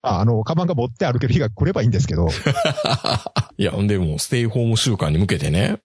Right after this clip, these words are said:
Speaker 2: 僕今日、
Speaker 1: うん。
Speaker 2: まあ、ちょっと夕方ぐらいに仕事半分終わりかけてたんで、あの、うちの、
Speaker 1: うん。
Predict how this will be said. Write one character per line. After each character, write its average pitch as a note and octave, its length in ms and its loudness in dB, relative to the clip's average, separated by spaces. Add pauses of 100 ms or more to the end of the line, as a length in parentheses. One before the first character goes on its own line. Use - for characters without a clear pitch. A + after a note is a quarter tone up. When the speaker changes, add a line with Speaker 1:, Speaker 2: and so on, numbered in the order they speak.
(100)
Speaker 2:
僕 C3 320 0
今 C3+ 120 0
日、 C#3 720 0 (440)
Speaker 1:
う C3 40 0
ん。 B2 40 6
Speaker 2:
ま G2+ 60 4
あ、 F2 40 -2
ち - 120 -4
ょ - 40 0
っ - 100 -16
と - 360 -2
夕 D3+ 240 0
方 D#3 260 0
ぐ C#3 120 0
ら F#2 140 2
い D#2 160 0
に D2+ 140 2
仕 - 160 2
事 G#2+ 200 0
半 A2 220 2
分 G#2 100 2
終 G#2 140 0
わ G#2+ 120 2
り G#2 100 0
か D3 80 -2
け G2+ 120 0
て F#2+ 140 2
た F#2 140 -2
ん - 140 0
で、 D#2+ 320 0 (100)
あ D3+ 120 2
の、 - 320 0 (220)
う D#3+ 100 -2
ち F3+ 420 2
の、 D#3 720 0
Speaker 1:
う - 20 -2
ん。 - 60 -6